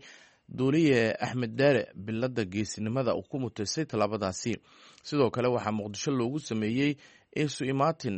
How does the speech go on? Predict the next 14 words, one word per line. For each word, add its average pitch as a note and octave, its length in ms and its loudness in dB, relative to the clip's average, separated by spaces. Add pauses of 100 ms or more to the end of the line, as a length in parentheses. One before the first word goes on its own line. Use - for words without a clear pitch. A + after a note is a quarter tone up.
(140)
ay A2 80 0
ka C#3+ 120 -6
qayb A#2 300 0
galeen G#2+ 340 2
mas-uuliyiin, G#2+ 720 -4
aqoon-yahano G#2 800 -4
iyo G#2+ 200 0
dad C#3 200 -2
kale C3 240 2
oo A2 160 2
lagu A2+ 200 -2
soo B2 180 -4
dhoweynayay A#2 500 0
duuliyaha. G2+ 440 2